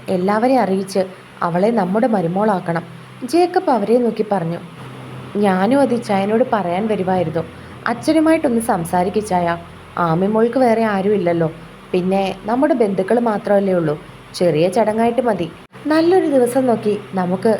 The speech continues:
കെട്ടങ്ങ് നടത്താം, ഇനി വെച്ച് താമസിപ്പിക്കണ്ട, ലിസ പറഞ്ഞതും അയാൾ തലയാട്ടി. താഴേന്ന് കയറി വന്ന ആമി കട്ടിലിലേക്ക് വന്നിരുന്നു കൊണ്ട്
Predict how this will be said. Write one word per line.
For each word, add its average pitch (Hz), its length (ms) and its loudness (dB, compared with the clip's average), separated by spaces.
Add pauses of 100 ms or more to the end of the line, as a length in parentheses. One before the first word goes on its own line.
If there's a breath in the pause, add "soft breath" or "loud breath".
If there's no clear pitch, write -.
(160)
കെട്ടങ്ങ് 208 460 0
നടത്താം, 165 340 -2 (420 loud breath)
ഇനി 202 200 0
വെച്ച് 214 300 -2
താമസിപ്പിക്കണ്ട, 226 640 -2 (560 loud breath)
ലിസ 339 200 2 (120)
പറഞ്ഞതും 247 420 2 (360)
അയാൾ 190 220 4 (260)
തലയാട്ടി. 165 540 0 (600 loud breath)
താഴേന്ന് 349 540 2
കയറി 339 280 2
വന്ന 285 160 0 (240)
ആമി 220 200 0 (240)
കട്ടിലിലേക്ക് 226 760 2
വന്നിരുന്നു 190 440 -2
കൊണ്ട് 190 160 -2